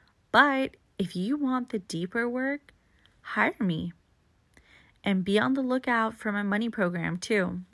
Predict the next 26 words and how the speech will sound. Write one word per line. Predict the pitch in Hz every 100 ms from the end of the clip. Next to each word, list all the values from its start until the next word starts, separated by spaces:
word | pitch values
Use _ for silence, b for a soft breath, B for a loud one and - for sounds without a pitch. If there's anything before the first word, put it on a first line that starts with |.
| -
'cause | - 185 175 175 - B B B B _
that's | - 220 247 -
where | 220
you're | 208
going | 196 180 175 180
to | - 170
get | 165 -
true | - - 180
transformation, | - 160 165 - - - - - 226 - _ - B B B -
not | 196 202
through | 202 240
free, | 226 - 190
free, | 190 190
free. | 180 - - - 202 _ -
And | 233
also, | 262 302 202 170 170 - B B B B _ _ _ _ _ _
do | -
you | 226 294
think | 392 262 285
that's | 311 302 -
abundant | 196 185 190 240 254
and | - 202
honoring | 190 185 196 202 214
other | - 185 190
people's | 196 185 196 180
value | 180 185 190 220 247